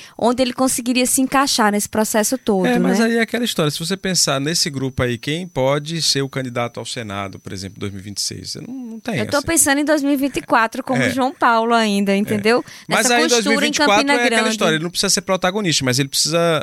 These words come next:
Speaker 2: aparecer, né? Quando eu falo protagonista,
Speaker 1: Marcar território
Speaker 2: é,
Speaker 1: ali,
Speaker 2: demarcar
Speaker 1: né?
Speaker 2: território, ele precisa ser importante, né? Não
Speaker 1: É,
Speaker 2: significa que ele vai
Speaker 1: isso.
Speaker 2: tá, é, como o ator principal.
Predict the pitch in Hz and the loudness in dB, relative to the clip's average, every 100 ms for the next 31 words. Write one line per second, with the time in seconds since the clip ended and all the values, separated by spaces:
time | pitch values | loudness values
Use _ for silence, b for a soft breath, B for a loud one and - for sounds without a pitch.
0 | - - - 98 - 147 - 151 104 107 | -6 -16 -12 -4 -2 0 2 2 0 -4
1 | - 123 - 156 156 143 123 - - 123 | -4 -4 0 -2 0 0 -2 -6 -6 -2
2 | 120 117 127 175 - 113 - _ 214 208 | -2 -2 -2 -2 -2 -4 -6 _ -2 0
3 | 202 208 220 262 233 202 185 185 160 170 | 0 0 -2 0 0 2 2 2 2 2
4 | 180 160 175 185 180 143 107 107 - 156 | 0 -2 0 -2 -2 -2 -2 -2 0 0
5 | 180 - 196 110 156 127 110 - 113 156 | 0 -2 -4 -2 -2 -2 -4 -8 -8 -8
6 | 147 208 208 180 165 151 156 170 175 190 | -4 0 2 0 -2 -6 -6 -2 0 2
7 | 147 143 147 190 B B 107 117 131 135 | 2 4 2 -2 B B -8 -6 -4 -4
8 | 135 120 107 92 87 110 113 135 131 139 | -4 -6 -6 -8 -6 -4 -2 -2 0 0
9 | 131 - 123 113 98 95 | 0 0 0 0 0 -2